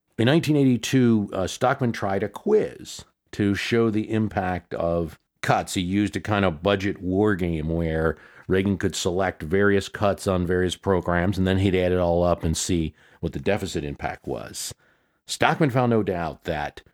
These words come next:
Reagan routinely backed off from big cuts when he saw the impact on people, if it was explained. If, for instance, he said that somebody would be getting sixteen hundred dollars less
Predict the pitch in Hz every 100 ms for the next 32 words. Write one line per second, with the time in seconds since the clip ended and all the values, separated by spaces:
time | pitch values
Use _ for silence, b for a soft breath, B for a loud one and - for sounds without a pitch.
0 | _ _ _ _ _ _ _ - 107 117
1 | 117 113 113 - 160 156 143 110 107 98
2 | - 104 95 - 92 80 - 139 117 -
3 | 123 90 - - - - 92 95 87 -
4 | 110 107 101 98 95 90 - 87 82 -
5 | 92 - 67 69 73 73 69 - 87 82
6 | 69 62 - 80 85 85 - 87 73 90
7 | 82 - 90 82 82 82 B B - 107
8 | 95 95 92 90 87 92 85 - 135 -
9 | 127 107 113 107 101 87 98 95 87 -
10 | 95 90 -